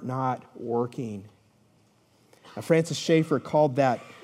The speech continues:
blowing the roof off of someone's house. And what he means is that a person won't know they need to seek shelter in Jesus until you show them that what they're seeking shelter in currently isn't working. You gotta blow the roof off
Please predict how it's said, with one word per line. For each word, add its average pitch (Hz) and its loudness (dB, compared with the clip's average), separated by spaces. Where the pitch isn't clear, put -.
blowing 147 4
the 143 2
roof 131 2
off 131 0
of 160 -2
someone's 131 -2
house. 120 -6
And 131 -4
what 147 4
he 165 6
means 160 4
is 120 -2
that 123 2
a 117 -2
person 160 2
won't 143 2
know 143 4
they 143 2
need 151 2
to 175 0
seek 160 -2
shelter 147 -2
in 120 0
Jesus 135 -2
until 120 -2
you 120 0
show 151 0
them 117 -2
that 127 0
what 131 0
they're 127 2
seeking 151 0
shelter 139 -2
in 127 0
currently 127 0
isn't 117 -2
working. 127 -2
You 117 -2
gotta 131 0
blow 123 -2
the 143 2
roof 135 0
off 113 -4